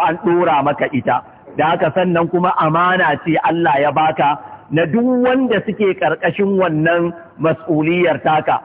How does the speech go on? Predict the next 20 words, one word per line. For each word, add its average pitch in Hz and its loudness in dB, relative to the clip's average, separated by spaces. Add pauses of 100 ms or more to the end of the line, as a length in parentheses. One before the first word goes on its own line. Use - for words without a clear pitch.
(320)
Amanar 185 0
ka 160 0
ce 190 0
za 190 0
a 202 0
tsayar 190 -2
da 175 0
kai 185 0
a 180 0
gaban 165 0
Allah 185 0
ranar 175 0
alkiyama 190 0 (420)
a 156 2
yi 156 0
maka 170 0
hisabi 160 0
akan 151 0
wannan 135 0
amanar. 127 0